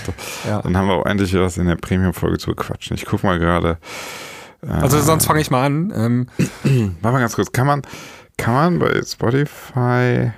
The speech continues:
Speaker 2: angucken, was man, wenn man, da gibt's doch irgendwo Verlauf, oder? Wo ist der
Speaker 1: Ja.
Speaker 2: Verlauf?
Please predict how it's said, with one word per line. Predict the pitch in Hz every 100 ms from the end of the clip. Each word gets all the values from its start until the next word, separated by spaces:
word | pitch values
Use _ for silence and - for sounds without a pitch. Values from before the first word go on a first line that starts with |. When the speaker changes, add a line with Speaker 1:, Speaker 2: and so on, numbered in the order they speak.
| _ _ _ _ _ _ _ -
Speaker 2:
angucken, | 98 113 139 - 123
was | 113
man, | 113 107 - _
wenn | - 120 98
man, | 90
da | 90
gibt's | 101 107
doch |
irgendwo | - 131 135
Verlauf, | - 113 107 98 78 -
oder? | 107 131 156 - _ -
Wo | 104
ist | 107
der | 110
Speaker 1:
Ja. | 101
Speaker 2:
Verlauf? | 95 95 101